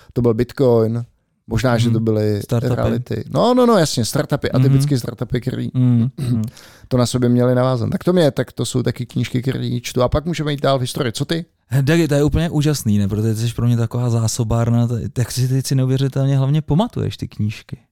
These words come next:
Speaker 2: Jo? Že vlastně, i když si to přečteš, tak pak vlastně jsi schopný z toho citovat. A to já musím říct, že jsem teda hodně velký průtokáč a
Speaker 1: No, vo-, takhle, já teďka čtu s dětma komiks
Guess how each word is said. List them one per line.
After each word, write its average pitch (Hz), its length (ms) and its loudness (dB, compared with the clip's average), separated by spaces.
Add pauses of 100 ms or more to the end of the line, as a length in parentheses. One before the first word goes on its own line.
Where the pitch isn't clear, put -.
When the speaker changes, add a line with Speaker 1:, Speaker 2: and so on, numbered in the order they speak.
Speaker 2:
Jo? 110 240 0
Že 135 120 2
vlastně, 123 240 -2
i - 20 -2
když 123 140 0
si 143 80 0
to 156 80 0
přečteš, - 380 -4
tak 131 140 -4
pak 123 120 -6
vlastně 123 260 -2
jsi 131 120 0
schopný 131 300 -4
z - 60 -8
toho 135 120 -2
citovat. 131 300 -2 (380)
A - 60 -4
to - 80 0
já 110 100 4
musím 160 240 4
říct, 151 120 2
že 139 100 2
jsem 151 220 0
teda 147 220 0
hodně 139 280 2
velký 135 280 0
průtokáč 135 640 -2 (100)
a 117 300 2 (200)
Speaker 1:
No, 120 120 4
vo-, 131 160 2
takhle, 127 280 2
já 110 100 4
teďka 113 260 -2
čtu 127 200 -4
s 113 40 2
dětma 117 320 0
komiks 110 420 0